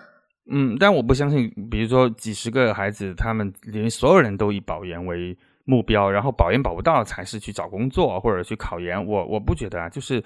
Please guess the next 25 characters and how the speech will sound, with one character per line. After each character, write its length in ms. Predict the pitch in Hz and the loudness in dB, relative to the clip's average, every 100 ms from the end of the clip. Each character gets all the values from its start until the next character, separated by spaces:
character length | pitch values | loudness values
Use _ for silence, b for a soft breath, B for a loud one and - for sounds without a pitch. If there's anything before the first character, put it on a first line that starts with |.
| B B B | B B B
应 160 | - 156 | 0 2
该 360 | 165 160 156 151 B B B | 6 6 4 0 B B B
有 120 | 117 | 0
些 160 | 104 180 | 4 4
人 180 | 139 135 | 4 2
确 180 | - 143 | 4 2
实 140 | 113 | 2
就 120 | 120 | 0
是 240 | 110 110 - _ _ _ _ _ | 0 0 -4 _ _ _ _ _
想 240 | - 87 | -10 -10
工 280 | - 135 165 | -4 0 2
作， 200 | 175 139 | 4 2
还 180 | - 113 | 2 -2
是 160 | 139 | -2
说 160 | 120 127 | 0 2
你 220 | 113 104 | 2 -2
觉 200 | - 98 | -4 -6
得 140 | 95 107 | -2 -2
就 140 | 110 | -2
是 200 | 104 92 b b b | -4 -6 b b b
现 180 | - 135 | -2 0
在 60 | |
本 180 | 110 85 | 6 4
科 80 | 101 | 4
生 240 | 95 95 | -4 -6